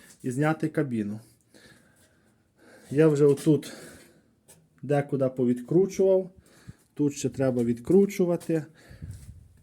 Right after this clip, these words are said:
від'єднувати провода, тому що стопи, повороти, фари, все йде попід крила.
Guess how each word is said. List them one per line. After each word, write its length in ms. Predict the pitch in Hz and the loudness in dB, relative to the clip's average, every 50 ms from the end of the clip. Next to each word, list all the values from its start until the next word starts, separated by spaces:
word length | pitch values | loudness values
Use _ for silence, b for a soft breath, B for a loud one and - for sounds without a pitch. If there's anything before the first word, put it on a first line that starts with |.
| - - - - - - - - - - | -20 -20 -20 -20 -20 -20 -20 -20 -12 -8
від'єднувати 840 | 131 131 147 151 135 139 151 156 151 147 135 131 127 127 123 - 135 | -4 -2 0 0 0 2 2 2 2 2 0 -2 -2 -2 -2 -2 -4
провода, 580 | 123 131 135 131 131 123 127 120 123 120 120 131 | -4 -2 -2 0 0 0 0 0 0 0 0 -2
тому 340 | 139 - 143 127 123 123 120 | -2 -4 -4 -4 -2 -4 -4
що 340 | - - - - 131 123 120 B B B B B B B B B B B B B B B B B B B _ | -8 -10 -6 -6 -6 -6 -6 B B B B B B B B B B B B B B B B B B B _
стопи, 680 | - - - - - 160 160 160 160 - - 156 151 147 B B B B B B B B | -16 -14 -10 -4 0 2 2 2 0 0 -2 -2 -2 -4 B B B B B B B B
повороти, 720 | - 139 127 123 127 131 143 151 151 147 151 - - 135 | -4 -2 0 0 2 2 2 2 0 0 -2 -4 -6 -6
фари, 440 | 123 - - - 151 151 147 139 139 | -6 -4 -2 0 0 0 2 0 -2
все 260 | 131 135 - - 135 | -4 -4 -2 0 0
йде 240 | 135 135 135 135 131 131 - | 0 2 0 -2 -2 -4 -6
попід 280 | 135 123 - 117 - | -10 -10 -10 -14 -10
крила. 540 | - - 147 135 120 120 120 123 135 170 185 | -4 -2 0 0 2 2 2 0 0 -2 -4